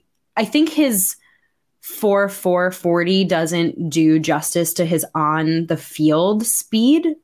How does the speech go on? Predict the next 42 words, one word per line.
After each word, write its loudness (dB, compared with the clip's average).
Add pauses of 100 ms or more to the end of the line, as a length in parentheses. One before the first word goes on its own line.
Like, 0
he -2
can 0
kind -4
of, -2
like, -6 (680)
accelerate -2
on 0
a 0
dime. -2
And -2
I -4
think -2
once -2
you 4
get -2
him -2
anywhere 2
with -2
any 0
kind -4
of -2
space, -2 (380)
you 0
know, 0
he's 0
gonna -2
be -2
gone. -4 (300)
Um, -2
and 0
so 0
I -2
think -2
that's -2
really 2
fun, -2
especially -2
for -2
an 0
offense -2
like -2